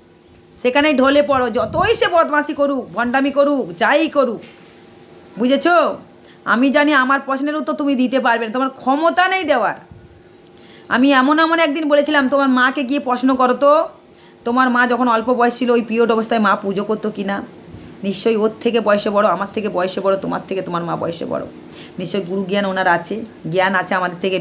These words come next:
বেশি। তোমার মাকে একটু জিজ্ঞেস করো, আমার তো মনে হচ্ছে তোমার বউ আসলে মনে হচ্ছে ওই পিওর অবস্থায় পুজো দিতে বলবে তুমি, তাই না? তাহলে কলিযুগটাকে কে নষ্ট করছে?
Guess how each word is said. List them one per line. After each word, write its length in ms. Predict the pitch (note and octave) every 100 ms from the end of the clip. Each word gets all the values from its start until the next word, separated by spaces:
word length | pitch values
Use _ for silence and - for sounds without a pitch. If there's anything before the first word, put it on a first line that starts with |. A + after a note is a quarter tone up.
| D#3+
বেশি। 220 | D#3+ G#3+ B3+ - - - - -
তোমার 180 | A#3+ B3
মাকে 200 | A#3 C#4 E4+
একটু 100 | E4 D4
জিজ্ঞেস 200 | E4 E4
করো, 180 | D#4+ D#4 A#3+ E3+ - _ _ _ _ _ _ -
আমার 200 | C4+ E4
তো 80 | F#4
মনে 160 | F4+
হচ্ছে 140 | F4 C#4
তোমার 180 | D#4+
বউ 180 | C#4+ D4
আসলে 240 | D4+ D4 D4
মনে 80 |
হচ্ছে 140 | D4 D4
ওই 100 | C#4+
পিওর 280 | D4 C#4+ C#4
অবস্থায় 280 | C#4 C#4 B3+
পুজো 200 | C4 B3+
দিতে 200 | G#3+ G3
বলবে 260 | E3+ D#3
তুমি, 260 | D#3+ D#3+ D#3 - - - - - - - -
তাই 140 | B3
না? 160 | A3+ - - - - - - - - - - - - -
তাহলে 180 | B3+ D4
কলিযুগটাকে 520 | C#4+ C#4+ C#4+ D#4 D#4
কে 160 | D4 C#4+
নষ্ট 260 | D4+ D#4 E4+
করছে? 380 | E4 E4 F#4+